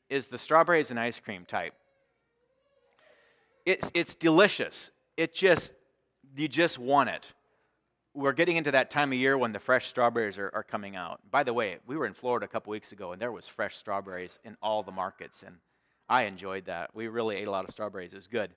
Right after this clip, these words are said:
But there's a craving there for that sweetness of a good strawberry, and then if you add some ice cream, it's just that much better. Picturing my hunger for God's word in that same way.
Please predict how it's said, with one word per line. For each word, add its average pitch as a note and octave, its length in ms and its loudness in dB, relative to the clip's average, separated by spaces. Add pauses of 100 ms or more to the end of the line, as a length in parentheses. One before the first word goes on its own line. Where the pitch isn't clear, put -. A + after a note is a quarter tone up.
(400)
But C#3 80 -4
there's D3 160 4
a C3+ 60 -4
craving F#3 420 8
there B2+ 180 6
for B2 200 -4
that B2 260 4
sweetness D3+ 640 0
of B2+ 140 -2
a A2+ 80 0
good D3+ 260 4
strawberry, A2 640 2 (500)
and B2+ 180 -2
then C3 200 2
if A#2 80 -10
you B2+ 100 -2
add C#3+ 160 6
some A#2+ 160 -2
ice B2+ 220 2
cream, G2+ 220 -10
it's A2 120 -8
just - 260 -8
that A2+ 160 0
much G#2 240 -8
better. G2+ 340 -2 (1500)
Picturing G#3+ 560 2 (260)
my D#3+ 220 6
hunger G3 360 6
for D3+ 160 -2
God's C#3+ 440 6
word C3 420 6
in C3 120 -2
that B2 200 4
same B2+ 300 0
way. A2 220 4